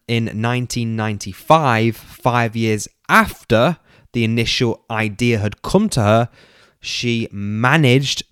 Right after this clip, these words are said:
to m-, write the first manuscript for her idea. She located an agent, but after one year of trying to get published, all twelve major publishing houses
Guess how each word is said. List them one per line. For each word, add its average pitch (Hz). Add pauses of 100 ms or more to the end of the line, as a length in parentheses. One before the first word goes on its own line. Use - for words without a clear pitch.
to 113
m-, 107
write 113
the 92
first 113
manuscript 101 (300)
for 95 (140)
her 90 (120)
idea. 92 (520)
She 107
located 127
an 104 (100)
agent, 127 (240)
but -
after 135
one 123
year 175
of 113
trying 151 (160)
to 110
get 110
published, 117 (420)
all 156 (100)
twelve 156
major 147
publishing 123
houses 110